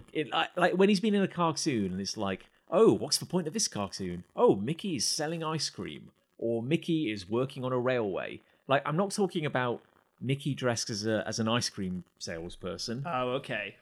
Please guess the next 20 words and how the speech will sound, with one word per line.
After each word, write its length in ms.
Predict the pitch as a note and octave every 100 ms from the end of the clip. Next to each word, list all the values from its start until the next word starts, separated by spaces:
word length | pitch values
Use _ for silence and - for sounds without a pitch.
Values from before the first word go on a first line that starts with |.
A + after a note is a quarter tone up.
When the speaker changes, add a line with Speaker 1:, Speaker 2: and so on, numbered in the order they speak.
| -
Speaker 1:
Or 200 | A#2+ A#2+
Mickey 580 | A#2 A#2 A#2 A2 A2+ G#2+
dressed 420 | A#2 A2 - -
as 140 | G2+
a, 240 | G#2+ G2 F2+ _ _ -
a 100 | F#2+
tr-, 280 | - - - _ -
train 600 | - A2+ A#2 G#2 G2 F#2+ -
person. 520 | F2+ E2+ - F2+ G#2 - - - -
Speaker 2:
Oh, 100 | C#3
a 20 | B2
Speaker 1:
I, 40 |
Speaker 2:
train 120 | G3+
Speaker 1:
I, 40 | A3
Speaker 2:
person. 400 | C#3 A2 - - -
Speaker 1:
a 60 |
Speaker 2:
Yeah. 60 | C3
Speaker 1:
train 240 | C4 E4
person, 400 | F#3+ G#2 - G2
yeah. 240 | C#3 C#3